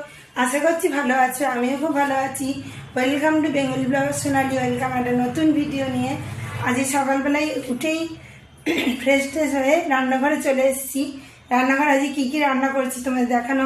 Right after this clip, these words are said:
হয়নি, তাই আজকে কী কী রান্না করছি তোমরা এক ঝলক দেখে নাও। আহ, কুমড়ো শাকে, উম, কুমড়ো শাক দিয়ে মটর ডাল করেছি। এখানে শাক ভাজা, মূলো শাক বড়ি দিয়ে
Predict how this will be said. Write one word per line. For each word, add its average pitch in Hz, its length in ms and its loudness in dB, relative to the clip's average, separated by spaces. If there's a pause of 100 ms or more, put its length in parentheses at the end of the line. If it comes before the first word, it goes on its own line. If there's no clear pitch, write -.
হয়নি, 233 300 -2 (540)
তাই 240 140 4 (100)
আজকে 247 220 -2
কী 285 160 0
কী 302 140 0
রান্না 262 260 0
করছি 269 200 0 (100)
তোমরা 254 240 0
এক 247 140 -4
ঝলক 285 220 2 (100)
দেখে 240 260 -2
নাও। 208 140 -10 (1160)
আহ, 226 140 -8 (120)
কুমড়ো 285 360 -12
শাকে, 302 260 -10 (180)
উম, 254 180 -10 (200)
কুমড়ো 269 300 -12
শাক 311 140 -10 (100)
দিয়ে 294 200 -12
মটর 254 300 -10
ডাল 277 140 -10 (100)
করেছি। 285 340 -12 (600)
এখানে 285 280 -10 (160)
শাক 262 220 -6 (140)
ভাজা, 254 280 -6 (120)
মূলো 254 200 -6 (100)
শাক 277 180 -8 (120)
বড়ি 247 280 -8
দিয়ে 269 200 -6